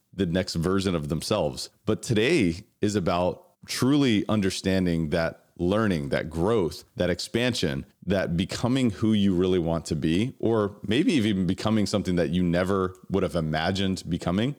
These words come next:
is all about surprising yourself and focusing on a pursuit of mastery. At the end of the day, going through difficult things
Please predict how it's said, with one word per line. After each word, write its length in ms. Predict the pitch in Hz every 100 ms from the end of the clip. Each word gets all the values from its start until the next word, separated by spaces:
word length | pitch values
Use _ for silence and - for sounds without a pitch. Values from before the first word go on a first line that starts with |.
| -
is 160 | 110 95
all 300 | 101 110 127
about 560 | 90 85 87 - -
surprising 960 | - - - - - 87 101 80 78 65
yourself 500 | - - - - - - - - -
and 540 | 92 92 87 85 82 80 _ _ -
focusing 540 | 123 131 135 104 90 -
on 240 | 87 87
a 80 | 82
pursuit 580 | - 85 - - 254 -
of 160 | 95
mastery. 760 | 90 85 151 165 - 65 62 82 -
At 120 | - 104
the 80 |
end 100 | 110
of 100 | 104
the 40 | 85
day, 400 | 101 90 78 76 - - -
going 320 | 98 120 135
through 280 | 117 101 101
difficult 560 | 85 101 95 95 80 -
things 560 | 131 87 65 82 -